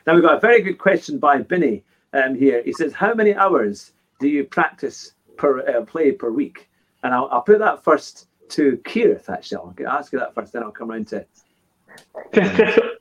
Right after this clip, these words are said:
Speaker 2: I thought, Villa, that's a really interesting answer, 'cause it, it, it made me feel like we're kind of, like, almost sparring partners, like boxers, like prize fighter boxers. They'll spar people in training, and they'll kind of practice and beat up these people. So it makes me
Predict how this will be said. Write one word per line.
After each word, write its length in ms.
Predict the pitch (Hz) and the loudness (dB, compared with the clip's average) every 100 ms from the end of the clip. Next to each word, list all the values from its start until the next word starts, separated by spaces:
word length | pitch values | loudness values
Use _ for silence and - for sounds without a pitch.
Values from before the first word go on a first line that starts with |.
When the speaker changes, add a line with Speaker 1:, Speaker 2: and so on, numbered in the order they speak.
| - - | -16 0
Speaker 2:
I 140 | 165 151 | 2 4
thought, 240 | 190 160 | 4 4
Villa, 180 | 170 170 | 4 6
that's 200 | 160 147 | 4 4
a 60 | 170 | 6
really 280 | 185 165 160 _ | 6 4 2 _
interesting 500 | 165 156 165 - 151 | 2 2 0 0 2
answer, 580 | 151 165 214 117 107 117 - | 4 4 0 -2 -2 -2 4
'cause 160 | 135 | 4
it, 140 | 147 - _ _ _ _ 156 | 4 0 _ _ _ _ 4
it, 300 | 147 147 - - | 4 4 -4 -2
it 120 | 156 | 2
made 260 | 156 170 160 | 4 4 4
me 120 | 143 | 2
feel 280 | - 156 143 | 4 6 8
like 460 | 139 127 - - - - - - - - - | 8 6 2 -6 -16 -20 -20 -14 -12 -14 -2
we're 240 | 139 147 | 2 4
kind 180 | - 151 | 4 4
of, 60 | 139 | 6
like, 160 | 143 | 6
almost 320 | 156 143 139 - | 6 4 2 0
sparring 520 | 156 143 156 165 165 - | 4 6 6 4 2 2
partners, 340 | 160 175 180 | 4 6 4
like 200 | 143 - | 2 4
boxers, 500 | 151 151 - 131 117 127 | 2 2 -2 0 0 2
like 200 | 123 - | 2 2
prize 320 | 151 139 135 | 4 4 4
fighter 280 | 143 127 135 | 2 2 0
boxers. 800 | 147 139 - - 107 110 - _ _ _ - | 2 0 0 -2 -2 -2 -10 _ _ _ -2
They'll 120 | 131 | -2
spar 440 | - - 147 139 - | 0 2 6 6 4
people 280 | 123 123 120 | 0 2 0
in 140 | 120 131 | 0 2
training, 500 | 131 127 170 185 - _ _ _ _ _ | 4 4 2 -2 -10 _ _ _ _ _
and 140 | 131 127 | 2 4
they'll 160 | 127 | 2
kind 180 | - 131 | 4 2
of 100 | 127 | 2
practice 600 | - 135 127 139 123 - | 2 2 2 2 2 2
and 140 | 123 120 | -4 2
beat 180 | 131 | 4
up 140 | 131 131 | 4 2
these 180 | 127 - | 0 2
people. 380 | 135 - 120 | 0 2 0
So 100 | 113 | 4
it 80 | 139 | 4
makes 220 | 151 160 | 4 4
me 80 | 151 | 2